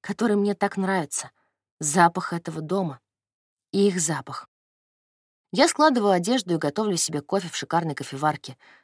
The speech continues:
думая о том, насколько по-домашнему я себя здесь ощущаю. Когда по лестнице, озабоченно хмурясь, спускается Бен. «Би ушла?» — спрашивает он, пока я наливаю в чашку молоко.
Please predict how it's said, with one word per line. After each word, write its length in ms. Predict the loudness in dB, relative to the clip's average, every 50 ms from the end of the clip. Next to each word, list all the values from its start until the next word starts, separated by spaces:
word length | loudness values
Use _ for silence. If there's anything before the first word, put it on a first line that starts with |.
| _ -6
думая 460 | 0 4 4 6 6 6 6 6 4
о 40 | 4
том, 240 | 2 0 0 2 2
насколько 440 | 0 0 -2 -2 -4 -4 -4 -4 -4
по-домашнему 800 | -4 0 2 2 2 4 4 2 2 0 -2 -4 -4 -6 -6 -6
я 140 | -8 -6
себя 260 | -6 -8 -6 -6 -8 -8
здесь 180 | -6 -8 -6
ощущаю. 640 | -6 -6 -6 -6 -4 -4 -4 -4 -4 -6 -8 -10 _ _ _ _ _ _ _ _ _ _ _ _ _ _ -8
Когда 300 | -6 -2 4 4 4 6
по 120 | 6 4
лестнице, 520 | 4 4 2 0 0 -2 -2 -2 -2 -2
озабоченно 640 | 0 0 0 2 0 0 0 -2 -2 -2 -2 -2 -2
хмурясь, 420 | -2 -2 -2 -2 0 0 0 -2
спускается 640 | -2 -4 -6 -8 -6 -2 0 0 0 0 -2 -4 -4
Бен. 320 | -4 -2 -4 -4 -4 -8 _ _ _ _ _ _ _ _ _ _ _ _ _ _ _ _ _ _ -8
«Би 200 | -4 -2 0 0
ушла?» — 380 | 0 0 -2 -4 -4 -8 -10 -12 _ _ _ _ -14
спрашивает 640 | -12 -6 0 2 2 4 2 2 0 0 0 0
он, 140 | -2 -4 -2
пока 220 | -4 -6 -4 -4 -4
я 140 | -4 -2
наливаю 360 | -2 -2 -2 -2 -2 -2 -4 -4
в 60 | -4
чашку 320 | -6 -8 -8 -8 -8 -10
молоко. 420 | -8 -8 -8 -10 -10 -10 -12 -12